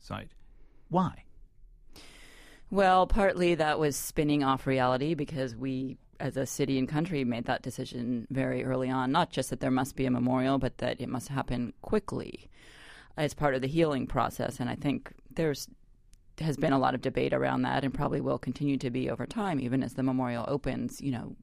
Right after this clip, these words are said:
Speaker 2: was this too fast when we are still grappling with the meanings of the event? But
Speaker 1: Has it been healing, that process, do you think, as you observed it? It, it, it isn't necessarily healing in your book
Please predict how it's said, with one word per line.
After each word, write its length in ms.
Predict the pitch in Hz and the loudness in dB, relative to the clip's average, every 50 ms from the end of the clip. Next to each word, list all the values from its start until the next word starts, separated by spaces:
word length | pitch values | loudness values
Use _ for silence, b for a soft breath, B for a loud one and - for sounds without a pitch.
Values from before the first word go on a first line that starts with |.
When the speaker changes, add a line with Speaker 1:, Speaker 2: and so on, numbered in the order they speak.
| - - | -20 -2
Speaker 2:
was 160 | - 160 156 - | 0 0 2 2
this 180 | - 135 - | 0 -4 -4
too 160 | - - 156 | -4 -6 -4
fast 460 | 143 - 143 123 113 127 120 - - - | -2 0 0 2 2 0 -2 -4 -4 -2
when 160 | 135 131 131 | 0 0 0
we 60 | 120 | 0
are 60 | 117 | -2
still 200 | - - - 123 | -6 -6 -6 -4
grappling 400 | - 113 113 117 120 - 135 123 | -2 0 -2 -2 0 0 -2 -2
with 140 | 127 123 - | -2 -4 -2
the 60 | - 123 | 0 0
meanings 320 | 120 113 110 113 117 - | 2 2 0 -2 -2 -2
of 100 | 117 117 | -4 -4
the 100 | 117 127 | -2 -4
event? 380 | 113 113 113 110 104 - - - | -4 -2 -2 -4 -4 -4 -4 2
But 140 | - 156 143 | 4 4 6
Speaker 1:
Has 160 | 135 123 123 | 6 4 2
it 100 | 139 117 | 0 2
been 140 | 139 139 139 | 2 2 4
healing, 400 | 127 139 135 135 151 160 160 135 | 4 4 2 2 -2 -4 -4 -4
that 160 | 120 120 - | -6 -6 -6
process, 440 | - 127 131 123 - - - 135 - | -4 -4 -4 -4 -6 -6 -10 -10 -10
do 100 | - 123 | -8 -8
you 60 | 113 | -8
think, 220 | - 131 131 127 | -6 -6 -6 -4
as 140 | - 110 95 | -4 -4 0
you 100 | 107 113 | 0 0
observed 400 | 104 104 98 104 113 113 113 104 127 | 0 0 0 0 0 0 0 0 -4
it? 120 | 127 - - | -4 -4 -4
It, 140 | - 113 113 - | -8 -8 -8 -4
it, 180 | - 127 127 - | -6 -6 -6 -2
it 160 | - 127 123 | -2 -2 0
isn't 340 | 139 147 160 151 185 185 - | 0 0 2 2 2 2 2
necessarily 480 | - 156 147 - - 156 151 147 139 123 | 0 -2 -2 -2 -2 0 0 0 0 0
healing 360 | 120 135 143 139 131 123 123 | 0 0 0 2 2 2 2
in 180 | 123 120 120 120 | 2 2 4 4
your 180 | 117 117 113 | 4 2 2
book 420 | 98 101 127 135 95 82 - - | 0 -2 -2 -2 -2 -2 -6 -16